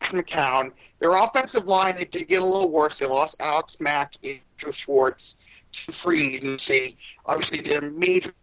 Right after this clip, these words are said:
overhaul with their wide receiver core. They lost Travis Benjamin, uh, released, uh, Brian Hartline, and then they drafted four, I wanna say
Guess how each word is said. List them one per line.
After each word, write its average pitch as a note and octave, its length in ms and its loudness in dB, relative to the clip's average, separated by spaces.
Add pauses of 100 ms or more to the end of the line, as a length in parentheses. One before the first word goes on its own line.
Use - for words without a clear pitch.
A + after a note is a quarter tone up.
overhaul D#3 400 0
with D3 160 -4
their C#3 160 -4
wide B2+ 220 0
receiver - 420 -10
core. D3+ 340 2
They C3 100 4
lost C3+ 340 0
Travis D3 360 -2
Benjamin, C3 600 -4 (400)
uh, G#2+ 420 2 (240)
released, - 440 -4
uh, C3+ 320 2
Brian C#3 280 2
Hartline, C#3 640 -2
and D#3+ 120 -2
then F3 80 0
they D#3+ 100 2
drafted D3+ 540 0 (680)
four, F3+ 440 6
I A2+ 100 -10
wanna E3+ 180 -2
say E3 140 -4